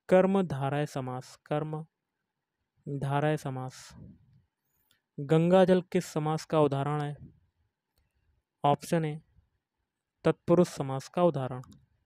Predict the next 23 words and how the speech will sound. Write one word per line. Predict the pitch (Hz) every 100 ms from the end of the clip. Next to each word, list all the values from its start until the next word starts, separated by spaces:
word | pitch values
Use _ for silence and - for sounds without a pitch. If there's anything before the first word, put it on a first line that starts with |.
| _ _ _ _ _ _ _ _ _ _ _ _ _ _ _ _ _ _ _ -
कलेजा | 156 180 196 196
ठंडा | 156 170 180
होना | 160 165 170
मुहावरे | 156 151 156 165
का | 165
सही | - 151 156 160
अर्थ | 151 143
क्या | 151 147
है? | 143 147 _ _ _ _ _ _ _ _ _ _ _ _ -
ऑप्शन | 147 - - 165
ए, | 143 156 _ _ -
संतोष | - 151 151 - 170 175 -
होना। | 170 - 135 131 131 - - _ _ _ _ _ _ _ _ _ -
सब | 190 185
धन | 175 170 180 151
बाईस | 151 160 -
पंसेरी | - 147 - 143 151
लोकोक्ति | 147 143 - 147 - 165
का | 156 151
सही | 143 143 151
अर्थ | 139 143
क्या | 147 139
है? | 135